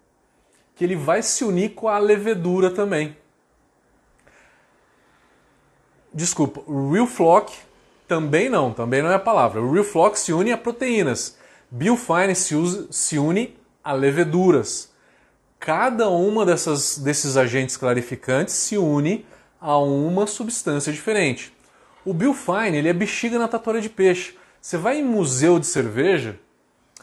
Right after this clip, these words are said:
vo-, os caras chegam e, e sacam, assim, parece um bife redondo, né?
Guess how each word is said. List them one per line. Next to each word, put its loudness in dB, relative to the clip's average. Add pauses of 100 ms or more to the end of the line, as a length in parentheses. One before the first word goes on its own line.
(140)
vo-, -4
os -2
caras 2
chegam -2
e, -8
e -8
sacam, 0 (320)
assim, -2
parece -2
um -2
bife -4
redondo, 0
né? -2